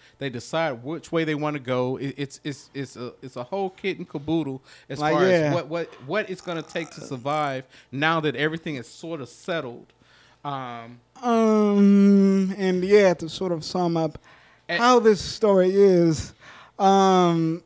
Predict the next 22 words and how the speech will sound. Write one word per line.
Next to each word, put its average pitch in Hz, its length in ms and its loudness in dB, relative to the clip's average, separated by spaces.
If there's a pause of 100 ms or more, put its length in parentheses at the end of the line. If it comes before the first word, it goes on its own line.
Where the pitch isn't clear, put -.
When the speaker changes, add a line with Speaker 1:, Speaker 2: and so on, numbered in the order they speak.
Speaker 2:
um, 180 300 2
like, 165 160 0
the 151 80 -8
format, 180 480 0
the 147 100 -2
structure 180 720 -4 (500)
of, 160 520 -10
um, 156 500 -14
Japan 160 320 -14
Sinks 160 260 -18
twenty 165 200 -18
twenty, 175 420 -14 (420)
I 190 120 0
would 196 180 0
say, 165 680 0 (260)
like, 160 180 0
you 170 60 -4
know, 165 140 0
I 180 220 -2
would 170 280 -2
sort 170 280 -6
of 147 200 -4